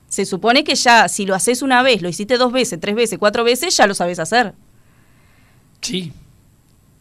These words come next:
Speaker 1: Entonces no te podés equivocar, es un programa, eh, no sé, es una, es una página web o un programa que es de Mides donde se tienen que subir la documentación, adjuntar los archivos, y bueno, eh, que, que la primera vez se equivoquen en hacerlo,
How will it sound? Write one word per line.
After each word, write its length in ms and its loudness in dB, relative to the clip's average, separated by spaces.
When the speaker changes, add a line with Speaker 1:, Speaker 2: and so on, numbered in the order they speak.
Speaker 1:
Entonces 320 -2
no 100 2
te 120 0
podés 240 0
equivocar, 480 4
es 120 -4
un 120 -2
programa, 880 2
eh, 680 -6
no 140 -6
sé, 160 -2
es 160 -4
una, 300 -2
es 260 -6
una 120 -2
página 320 -4
web 300 4
o 40 2
un 140 -2
programa 540 2
que 100 -6
es 60 -4
de 100 -2
Mides 320 -2
donde 220 -6
se 140 -8
tienen 260 -4
que 80 -6
subir 480 -4
la 160 2
documentación, 880 2
adjuntar 480 0
los 180 0
archivos, 640 -4
y 140 -4
bueno, 280 0
eh, 220 -10
que, 260 2
que 120 -2
la 140 4
primera 340 0
vez 140 0
se 80 0
equivoquen 480 0
en 100 -2
hacerlo, 580 0